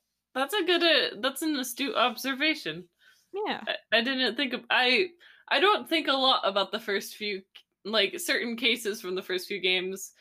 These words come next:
Speaker 1: and I especially don't think about Turnabout Big Top, <laughs> but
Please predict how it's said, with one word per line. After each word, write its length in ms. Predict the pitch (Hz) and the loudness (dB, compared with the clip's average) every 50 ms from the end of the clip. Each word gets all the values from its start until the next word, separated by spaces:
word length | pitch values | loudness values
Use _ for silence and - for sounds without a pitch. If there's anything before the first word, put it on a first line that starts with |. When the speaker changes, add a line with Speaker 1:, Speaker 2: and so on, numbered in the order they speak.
| - _ - | -20 _ -4
Speaker 1:
and 100 | - 220 | 0 2
I 60 | 226 | 4
especially 460 | 226 247 - - 285 285 285 277 269 247 | 4 2 4 4 4 4 4 2 0 4
don't 220 | 254 240 208 - | 4 4 4 4
think 140 | 262 240 226 | 2 0 0
about 320 | 247 214 233 214 208 - | 2 4 6 4 4 4
Turnabout 420 | - 254 226 233 226 220 202 175 214 | 2 0 0 4 4 4 4 4 4
Big 200 | 226 208 202 - | 2 0 0 0
Top, 360 | - 208 180 175 170 - - - - 480 | 2 4 4 4 2 0 -6 -14 -14 -6
<laughs> 160 | 480 - - | -4 0 2
but 140 | - - - | 2 4 6